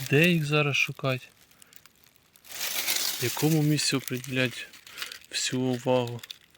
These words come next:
І там ходив, в сосні сьогодні ходив, в дубах ходив. Вийшов ось на дорогу. Так, тут пару дубів,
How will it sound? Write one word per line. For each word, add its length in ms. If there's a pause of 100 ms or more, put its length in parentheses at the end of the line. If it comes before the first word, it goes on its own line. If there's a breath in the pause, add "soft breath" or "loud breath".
(600 soft breath)
І 60
там 300
ходив, 360
в 60
сосні 480
сьогодні 300
ходив, 320
в 40
дубах 340
ходив. 420 (1000 loud breath)
Вийшов 360
ось 140
на 120
дорогу. 420 (1500 loud breath)
Так, 300
тут 160
пару 300
дубів, 420